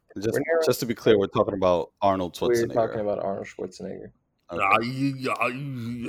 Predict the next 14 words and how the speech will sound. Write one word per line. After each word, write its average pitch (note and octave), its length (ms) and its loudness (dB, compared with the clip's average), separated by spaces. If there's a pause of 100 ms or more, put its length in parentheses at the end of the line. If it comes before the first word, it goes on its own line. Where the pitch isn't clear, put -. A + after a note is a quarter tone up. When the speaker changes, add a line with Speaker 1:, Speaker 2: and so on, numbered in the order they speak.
(400)
Speaker 3:
I, - 40 -2
I - 20 0
ain't A2+ 260 0
no A#2+ 380 -2 (300)
freaking A2+ 320 -4
guess F#2 340 -6
of A#2 60 -8
this G#2 120 -4
movie. F#2+ 420 -4 (460)
Um, B2 540 6 (3750)
<sighs> - 1600 -18
uh, F#2 920 -4 (960)
let's F#2 200 -12
see. D2+ 480 -14